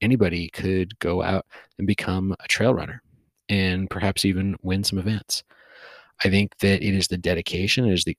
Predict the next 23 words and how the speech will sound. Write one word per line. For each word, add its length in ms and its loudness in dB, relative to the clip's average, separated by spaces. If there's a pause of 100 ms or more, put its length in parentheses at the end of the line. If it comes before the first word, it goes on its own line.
openness, 680 0
and 260 0
it 140 -2
is 200 2
the 360 0 (400)
willingness 560 4
to, 420 4 (380)
how 200 -6
do 160 -2
I 60 -2
phrase 380 -4
this 180 -6
politely? 420 -6
Willingness 460 4
to 100 -2
suck 400 2
at 120 -8
something 500 -6 (160)
for 240 2
a 60 4
while, 440 -2 (560)
to 140 2
learn 600 4